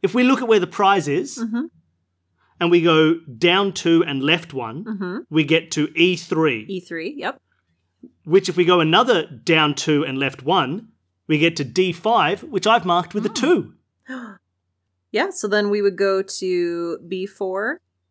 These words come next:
Speaker 2: and then
Speaker 1: And then back to the start.
Speaker 2: Yep.
Speaker 1: So that's one. So our first move goes to B four.
Speaker 2: Mm-hmm.
Speaker 1: Our second move goes to D five. Our third move goes up to E three.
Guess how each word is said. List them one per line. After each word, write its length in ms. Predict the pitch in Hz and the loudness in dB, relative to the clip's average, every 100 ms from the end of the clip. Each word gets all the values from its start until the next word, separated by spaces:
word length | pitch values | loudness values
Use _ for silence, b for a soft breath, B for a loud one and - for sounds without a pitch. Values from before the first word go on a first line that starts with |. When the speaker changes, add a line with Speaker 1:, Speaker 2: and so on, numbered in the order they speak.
| _ _ | _ _
Speaker 2:
and 160 | 185 180 | -8 -6
then 220 | 175 175 | -4 -4
Speaker 1:
And 100 | 143 | -2
then 140 | 147 | 0
back 220 | 139 147 - | 0 -2 -2
to 40 | |
the 80 | 180 | -6
start. 340 | - 285 226 - _ _ | -2 0 -2 -4 _ _
Speaker 2:
Yep. 160 | - 277 _ _ _ _ _ _ _ _ _ _ - | -4 -4 _ _ _ _ _ _ _ _ _ _ -8
Speaker 1:
So 140 | 185 | 0
that's 240 | 165 156 156 | 0 0 0
one. 380 | 208 240 262 - _ _ | 0 2 -2 -6 _ _
So 260 | - 175 165 | -2 2 2
our 80 | 170 | 2
first 360 | 196 247 226 | 4 4 4
move 160 | 226 175 | 0 0
goes 180 | 180 165 | 0 0
to 80 | |
B 220 | 127 175 185 | 0 0 0
four. 400 | - 135 202 - | -4 -4 -6 -6
Speaker 2:
Mm-hmm. 280 | 208 208 285 _ _ _ _ _ _ _ | -8 -6 -10 _ _ _ _ _ _ _
Speaker 1:
Our 80 | 143 | -4
second 340 | - 220 220 202 | 0 0 2 2
move 160 | 185 | 2
goes 240 | 180 156 147 | 4 0 0
to 100 | 131 | -8
D 280 | 113 151 160 | -2 0 0
five. 600 | 147 123 131 233 - _ _ _ _ _ _ _ _ - | -4 -2 -2 -2 -10 _ _ _ _ _ _ _ _ -4
Our 120 | 139 | -4
third 520 | - - 175 247 208 | -4 0 4 4 2
move 260 | 165 147 175 | -2 -2 0
goes 160 | 165 147 | 0 0
up 160 | 151 | -2
to 260 | - 127 120 _ - | -8 -10 -10 _ -4
E 260 | 175 175 151 | -2 -2 -6
three. 800 | - - 165 196 127 147 269 | -12 -4 2 2 2 -4 -14